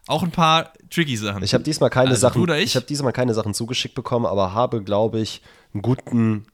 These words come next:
Speaker 2: guten Weg gefunden zwischen, das kann man erraten und vielleicht,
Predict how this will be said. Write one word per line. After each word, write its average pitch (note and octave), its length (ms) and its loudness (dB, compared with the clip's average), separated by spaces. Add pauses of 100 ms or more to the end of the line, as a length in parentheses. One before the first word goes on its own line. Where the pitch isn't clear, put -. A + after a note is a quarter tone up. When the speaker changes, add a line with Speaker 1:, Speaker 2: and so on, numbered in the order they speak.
Speaker 2:
guten A2+ 300 -2
Weg A#2 140 2
gefunden A2 340 -2
zwischen, G2+ 480 -2 (480)
das G#2 120 -4
kann D3+ 140 6
man F#3+ 100 10
erraten D#3+ 520 4 (240)
und C#3+ 100 -2
vielleicht, C3+ 380 0